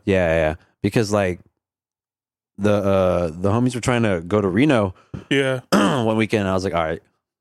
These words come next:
Speaker 1: I'll let you guys know when I check my calendar at home." 'Cause I don't know. March was, is a lot of things. It was this weekend,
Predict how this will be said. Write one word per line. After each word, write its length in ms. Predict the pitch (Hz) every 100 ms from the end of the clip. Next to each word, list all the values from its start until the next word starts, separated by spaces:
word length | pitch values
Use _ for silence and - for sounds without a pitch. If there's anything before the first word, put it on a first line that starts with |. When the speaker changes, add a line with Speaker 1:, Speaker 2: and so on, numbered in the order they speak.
| _
Speaker 1:
I'll 100 | 98
let 60 | 117
you 40 | 117
guys 140 | 101
know 220 | 101 95
when 180 | 87 92
I 80 | 87
check 200 | 80 90
my 160 | 82 76
calendar 320 | - 82 80
at 100 | 80
home." 220 | 82 80
'Cause 160 | - 98
I 80 |
don't 140 | 104 98
know. 260 | 92 82 - _ _ _ _
March 280 | 104 127 160
was, 320 | 147 107 85 - - - - - _ _ _ _ _ _ -
is 160 | 98 90
a 60 |
lot 160 | 92 82
of 80 | -
things. 320 | 80 76 -
It 80 | 101
was 140 | 98
this 180 | 107 -
weekend, 440 | 143 147 151 143